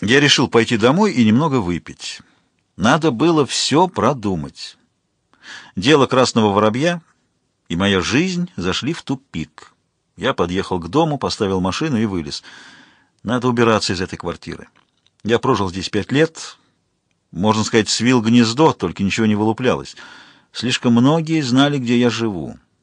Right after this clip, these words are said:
Я подошёл к моей двери, отпер её, толкнул, но что-то ей мешало. Тело.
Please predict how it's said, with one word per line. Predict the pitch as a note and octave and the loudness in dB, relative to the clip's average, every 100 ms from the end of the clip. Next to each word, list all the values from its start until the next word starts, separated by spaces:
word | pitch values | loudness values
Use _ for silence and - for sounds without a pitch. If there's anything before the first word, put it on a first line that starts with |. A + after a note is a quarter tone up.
| _ _ _ _ _ _ _ _ | _ _ _ _ _ _ _ _
Я | F2+ A2+ | -4 -2
подошёл | - G2+ F#2+ G2+ | -2 -2 0 0
к | G#2 | 0
моей | G#2 G2+ | 0 0
двери, | G#2+ D3+ D3 | 0 0 2
отпер | B2+ D3 - C#3+ | 2 0 0 -2
её, | C3+ C3+ - - _ _ _ _ _ _ _ _ - | 0 0 -4 -16 _ _ _ _ _ _ _ _ 2
толкнул, | B2 C3 D3 F3 A3+ G3 - - _ _ _ _ _ _ _ _ _ _ | 4 4 2 4 4 2 -4 -20 _ _ _ _ _ _ _ _ _ _
но | - A#3 | 0 2
что-то | A3+ - G3 F3+ | 2 2 0 0
ей | C3+ D#3+ | -2 0
мешало. | E3 F#3 - A2 D2 - _ _ _ _ _ _ _ _ _ _ _ - | 0 0 0 0 -2 -6 _ _ _ _ _ _ _ _ _ _ _ -8
Тело. | - F3+ G3 G2 - | -2 0 0 -2 -8